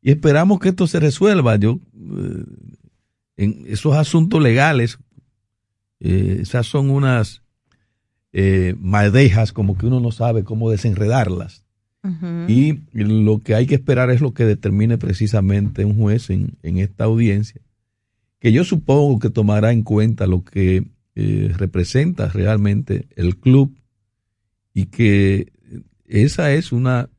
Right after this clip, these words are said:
Speaker 1: relación que tuvo ese señor, parece, al parecer tuvo por más de treinta años, eh, fuera de su matrimonio. Entonces,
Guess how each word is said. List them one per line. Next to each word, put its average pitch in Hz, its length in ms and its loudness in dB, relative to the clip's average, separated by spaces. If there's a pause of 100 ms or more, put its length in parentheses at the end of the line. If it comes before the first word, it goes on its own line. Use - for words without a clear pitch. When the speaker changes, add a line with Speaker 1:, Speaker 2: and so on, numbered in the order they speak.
(300)
Speaker 1:
relación 113 800 -2
que - 180 -12
tuvo 107 460 -2
ese 101 180 -6
señor, 120 540 -4 (320)
parece, 92 340 -12
al - 140 -18
parecer - 540 -6 (520)
tuvo 107 320 -2
por 92 240 -12
más 95 200 -6
de 117 100 -6
treinta 107 480 -6
años, 123 340 -8 (1300)
eh, 87 760 0 (180)
fuera 101 280 2
de 98 100 2
su 95 120 -6
matrimonio. 131 760 -2 (920)
Entonces, 95 460 -2